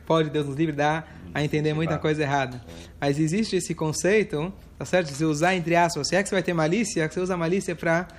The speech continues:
Speaker 1: saber mais Torá. Existe aqui aquele conceito de você roubar do tempo, do teu trabalho, pra você estudar a Torá, entre aspas. Então, é, a gente vê que Moshe Rabbeinu também teve essa entre aspas, no, que não aprendam isso, achar que pode roubar, Chas v'Shalom,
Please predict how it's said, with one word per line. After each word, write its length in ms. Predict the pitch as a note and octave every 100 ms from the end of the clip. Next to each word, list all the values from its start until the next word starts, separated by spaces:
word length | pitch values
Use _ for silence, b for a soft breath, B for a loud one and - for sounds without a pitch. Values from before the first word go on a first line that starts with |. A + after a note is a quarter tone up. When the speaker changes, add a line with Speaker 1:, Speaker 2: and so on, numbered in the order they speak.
| B B B
Speaker 1:
saber 340 | - F3+ E3 F#3
mais 220 | E3+ D#3+
Torá. 400 | - D3+ C3 A#2+ - -
Existe 360 | C3+ F3+ F3
aqui 340 | D3 C#3 B2+ B2 B2+ - C3
aquele 220 | B2+ C3+ - C3
conceito 360 | C3+ D3+ C#3+
de 60 | C3+
você 200 | B2+ D#3
roubar 340 | C3+ C3+ C#3+
do 100 | C#3+
tempo, 440 | D3+ E3+ F#3 G#3+ A3+ B B
do 80 | C#3+
teu 120 | D3 C#3+
trabalho, 400 | C#3+ D3+ F#3+ A3
pra 100 | F3+
você 400 | D#3+ F3+ F3+ G3+ B B -
estudar 340 | C3+ D3+ C#3+
a 40 | C#3
Torá, 340 | C#3+ C3 A#2
entre 180 | A2+ A#2
aspas. 340 | A#2 A2 A#2 - B B B
Então, 420 | C3 D#3 D#3+ D3 -
é, 480 | - B2+ A#2 A2+ A2 - - -
a 80 | B2+
gente 220 | D3 C#3
vê 80 | D3
que 100 | D3
Moshe 200 | C3+ D3
Rabbeinu 320 | C#3+ D3 D3
também 240 | C#3+ C#3+
teve 180 | C3+ C3
essa 400 | B2+ A#2+ B2 A#2 A2 B B B
entre 340 | D3+ E3+ D#3+ D#3
aspas, 460 | D3 - A#2+ A#2
no, 180 | B2+ B2+
que 120 | -
não 180 | D3 F#3+
aprendam 460 | F#3 F3 F#3 E3 D#3+
isso, 200 | F3 D#3
achar 200 | C3+ D3
que 80 |
pode 200 | - D3+
roubar, 280 | C#3 C#3 C#3+
Chas 120 | C3+ C3+
v'Shalom, 400 | B2+ B2+ D3